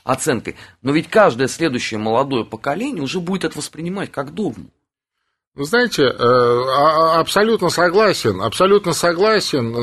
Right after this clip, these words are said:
Speaker 2: но, а, кроме этого, мне кажется, что существуют еще вещи,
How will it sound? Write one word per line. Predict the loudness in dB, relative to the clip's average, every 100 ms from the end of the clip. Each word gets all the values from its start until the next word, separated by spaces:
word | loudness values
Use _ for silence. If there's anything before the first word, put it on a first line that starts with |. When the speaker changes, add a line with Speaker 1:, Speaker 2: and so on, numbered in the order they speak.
| 0
Speaker 2:
но, | 2 4 4 2
а, | 0 2 2 2 2 2 0
кроме | -2 -2 0 2
этого, | 2 2 2
мне | 2 0
кажется, | 0 0 0 -2 -4 -4
что | -4 -8 0 4 4 0 _ _ _ _ _ _ -20 -14
существуют | -6 -4 -2 2 2 2
еще | 0 0
вещи, | 0 -2 -2 -4